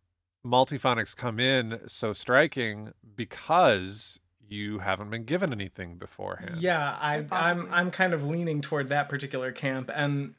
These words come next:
Speaker 2: I, I've never actually, uh, how do I wanna say this? It's not on the forefront of my mind as I compose, but I do tell all of my students when we're talking about these two thresholds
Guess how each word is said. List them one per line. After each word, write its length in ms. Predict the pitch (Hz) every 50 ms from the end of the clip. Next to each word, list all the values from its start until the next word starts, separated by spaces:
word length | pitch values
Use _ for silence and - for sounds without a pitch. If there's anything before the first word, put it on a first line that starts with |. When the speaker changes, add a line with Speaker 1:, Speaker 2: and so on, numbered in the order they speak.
| _ _ -
Speaker 2:
I, 220 | 156 156 156 156 -
I've 200 | 170 156 143 156
never 360 | 165 190 214 214 226 214 -
actually, 720 | - 160 165 165 - - 165 147 151 147 143 139 135 - - _ _ _ _ _ _ _ _ _ _ _ _ _ - - - - - - _ _ -
uh, 500 | 160 156 151 156 151 151 151 151 147 143
how 100 | 139 175
do 80 | 185 180
I 60 | 170
wanna 200 | 165 156 151 135
say 200 | - - 143 131
this? 320 | 120 110 104 - - - - - - - - - _ _ _ -
It's 160 | 170 147 - 156
not 280 | 147 156 160 180 185
on 100 | 202 190
the 80 | 170 139
forefront 480 | - - 160 165 165 - 185 175 165
of 120 | 165 139 143
my 160 | 139 127 123
mind 440 | 123 117 117 120 120 139 160 190 190
as 140 | 196 190 175
I 100 | 190 190
compose, 680 | 185 - 190 185 - - 180 185 190 208 233 254 220 -
but 260 | 151 139 151 - -
I 140 | 160 156 147
do 420 | 135 123 - 143 165 196 220 226
tell 440 | 220 - - 190 180 180 175 170 165
all 280 | 165 - 151 151 156 160
of 100 | 147 147
my 120 | 147 139 131
students 520 | - - - 180 175 165 143 131 131 -
when 140 | 143 139 139
we're 80 | 135
talking 380 | 135 - 151 151 151 - 160 143
about 300 | 131 135 135 135 135 127
these 240 | 135 135 127 - -
two 160 | - 156 139
thresholds 840 | 143 - 156 143 143 - - 143 131 123 113 110 117 - - -